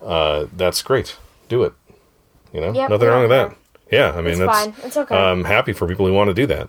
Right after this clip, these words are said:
Speaker 1: For us, autographs are important, um,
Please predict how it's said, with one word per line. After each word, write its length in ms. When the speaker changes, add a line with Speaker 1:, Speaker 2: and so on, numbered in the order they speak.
Speaker 1:
For 300
us, 420
autographs 540
are 420
important, 500
um, 440